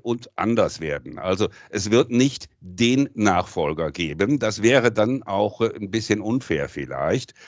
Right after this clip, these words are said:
sondern es wird gearbeitet an einer, äh, Teamlösung. Es kann, wird dran gearbeitet, wie man andere Leute auch noch einbinden kann.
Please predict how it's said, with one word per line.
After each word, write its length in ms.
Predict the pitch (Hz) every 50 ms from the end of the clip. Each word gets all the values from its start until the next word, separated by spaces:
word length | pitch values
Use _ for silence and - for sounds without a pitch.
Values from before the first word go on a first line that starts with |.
| - - - - _
sondern 280 | _ - 92 87 101 98
es 240 | 98 - - - 90
wird 200 | 92 113 120 113
gearbeitet 840 | - 107 - - 92 101 101 104 95 104 110 - 117 104 101 - -
an 140 | - 90 101
einer, 580 | 92 90 90 90 87 80 78 76 73 71 -
äh, 280 | - 85 80 78 76 82
Teamlösung. 1080 | - - - 127 139 147 143 143 123 123 120 117 120 113 117 120 120 123 127 131 131 104
Es 160 | 82 - -
kann, 300 | - - 92 90 80 82
wird 340 | 95 82 - - - - 82
dran 180 | 80 85 95
gearbeitet, 760 | 90 87 85 82 - - 98 90 98 95 90 - - 92 -
wie 80 | 98 104
man 180 | 87 98 92 98
andere 380 | - 104 117 131 131 120 120
Leute 420 | 110 113 113 120 117 - 110 101 98
auch 220 | 107 117 - -
noch 240 | 113 98 87 - -
einbinden 720 | - 95 104 120 143 160 139 113 120 107 107 95 92 85 80
kann. 400 | - 90 82 82 127 170 -